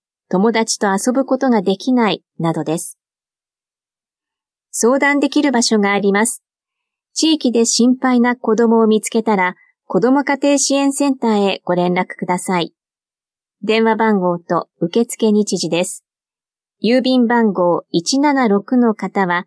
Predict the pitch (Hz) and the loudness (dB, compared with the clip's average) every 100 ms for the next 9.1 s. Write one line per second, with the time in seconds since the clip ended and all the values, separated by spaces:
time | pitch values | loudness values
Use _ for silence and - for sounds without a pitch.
0 | _ _ - 190 202 190 185 185 - - | _ _ -4 0 2 2 0 -4 -6 -10
1 | - 240 277 269 302 262 - 214 214 - | -4 0 0 0 0 0 0 0 0 0
2 | 220 202 175 160 156 - - 220 247 277 | 0 0 -2 -2 -4 -6 -6 0 2 2
3 | 262 - 165 160 208 214 202 170 156 139 | 0 -4 -4 -2 0 0 0 -2 -4 -6
4 | - _ _ _ _ _ _ _ _ - | -10 _ _ _ _ _ _ _ _ -2
5 | 220 226 220 202 202 196 175 165 156 - | 0 2 2 2 2 0 0 -2 -2 -4
6 | _ - 165 - 262 269 220 185 180 202 | _ -6 -4 -2 0 0 0 0 -2 -2
7 | 160 - _ _ _ 180 - 277 294 277 | -2 -6 _ _ _ -6 -2 -2 0 0
8 | 233 226 208 - 311 302 262 208 220 196 | 0 0 -4 -2 0 0 -2 -4 -2 -2
9 | 165 | -2